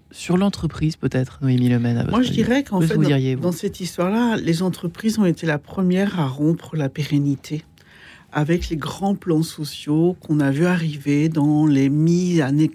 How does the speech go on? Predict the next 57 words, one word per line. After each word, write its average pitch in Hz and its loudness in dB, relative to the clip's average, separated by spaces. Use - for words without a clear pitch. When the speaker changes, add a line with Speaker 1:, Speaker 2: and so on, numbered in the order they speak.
Speaker 2:
de 143 -2
quatre-vingt-dix 143 -2
à 135 -2
deux 135 -2
mille, 196 4
en 123 0
fait, - -12
hein. - -14
C'est-à-dire - -2
qu'il 165 -2
y - 4
avait 143 2
des 139 0
gens, 147 0
moi 220 4
j'ai 139 0
rencontré 139 -2
des 139 -2
gens 151 2
à - 0
cette - -8
époque-là 127 -4
qui 165 -2
étaient - -4
là 143 -2
depuis 143 -12
vingt 135 0
ans, 175 0
trente 131 -8
ans 156 0
et 175 0
qui 160 -10
disaient, « 131 -6
Vous 131 0
vous 113 -8
rendez 135 0
compte, - -8
avec 131 -14
t-, - -16
j'ai - -20
passé 160 -6
tellement 185 0
de 175 2
temps, 202 -4
je 196 -6
suis 165 -12
viré 175 0
comme 165 -2
ça, 160 -4
du 165 -10
jour 151 -8
au - 0
lendemain. » 143 4
Speaker 1:
Ouais. 139 0
Speaker 2:
Et 160 -2
que - -4
ça, 311 -2